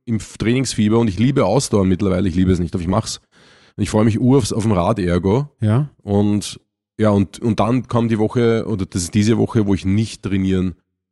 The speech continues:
Speaker 1: darf, kann,
Speaker 2: Mhm.
Speaker 1: weil ich einfach krank bin.
Speaker 2: Durfte.
Speaker 1: Und da bin ich halt, ähm, total streng und werde erst ab Montag wieder anfangen. Und das heißt, zwei Wochen kein Training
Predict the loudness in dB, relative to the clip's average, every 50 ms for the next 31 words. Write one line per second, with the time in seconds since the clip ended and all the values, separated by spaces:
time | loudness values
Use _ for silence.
0 | _ _ _ _ _ _ -6 -4 -2 0 2 2 2 2 0 -2 -8 -14 -18 _
1 | _ -8 -2 0 2 4 4 4 4 4 4 4 2 2 2 0 -2 -2 -2 0
2 | 0 0 -2 -2 0 0 0 2 4 4 4 4 4 2 0 -2 0 0 -2 -2
3 | 0 0 -2 0 0 0 0 0 -2 -4 -10 -10 -12 -10 -6 -2 0 2 2 2
4 | 2 2 0 0 0 0 -2 -2 -2 -2 -2 -2 -2 -2 -4 -4 -4 -4 -4 -4
5 | -6 -6 -8 -8 -8 -6 -2 -2 -2 -2 -2 -4 -4 -2 0 0 0 0 0 0
6 | -2 -4 -4 -2 -2 -2 0 -2 -2 -2 -2 0 0 0 0 0 -2 -2 0 0
7 | 0 0 -2 -4 -4 -4 -2 -2 -2 -2 -4 -6 _ _ _ _ _ _ _ _
8 | _ _ _ _ _ _ _ _ -10 -6 -2 0 0 0 0 0 0 0 0 0
9 | -2 -2 -2 0 -2 -2 -2 -2 -4 -2 -2 -2 -2 -2 -4 -4